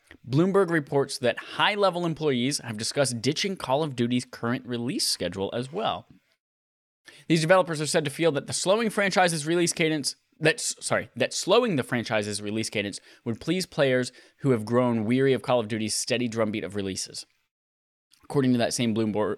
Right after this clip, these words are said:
Bloomberg report, the shift may not happen until next year or later,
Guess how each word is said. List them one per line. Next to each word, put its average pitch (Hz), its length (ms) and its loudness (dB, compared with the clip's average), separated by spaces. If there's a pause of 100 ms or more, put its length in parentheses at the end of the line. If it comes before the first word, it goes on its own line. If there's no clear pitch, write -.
Bloomberg 123 520 2
report, 143 340 0 (240)
the 143 60 -4
shift - 280 0
may 147 120 2
not 151 160 0
happen 139 260 0
until 120 300 -4
next 113 340 -2
year 120 140 -2
or 92 100 -2
later, 147 380 2